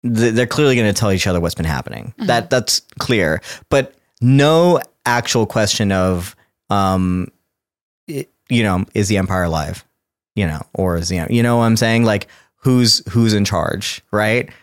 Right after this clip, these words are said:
Speaker 1: Uh, I know he's more worried about getting home, but as a tactician, as someone who's the only living remnant of an actual Empire force and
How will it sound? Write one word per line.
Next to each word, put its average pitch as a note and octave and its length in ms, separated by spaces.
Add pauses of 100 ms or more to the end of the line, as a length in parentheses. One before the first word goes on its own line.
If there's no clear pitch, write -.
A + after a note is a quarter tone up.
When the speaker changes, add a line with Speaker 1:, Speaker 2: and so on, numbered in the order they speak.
(480)
Speaker 1:
Uh, G#2 520 (1000)
I A#2+ 80
know B2+ 160
he's B2+ 180
more B2 180
worried A2+ 260
about G#2+ 240
getting A2 280
home, A#2 520 (600)
but A#2 180
as A2+ 240
a A#2 60
tactician, G#2+ 520
as G2 140
someone A2 260
who's G#2+ 280 (120)
the G#2 240
only A2+ 380
living G#2 540
remnant F#2 440
of F#2 180
an F#2 240
actual F#2+ 400
Empire F2 400
force - 640 (300)
and F#2+ 260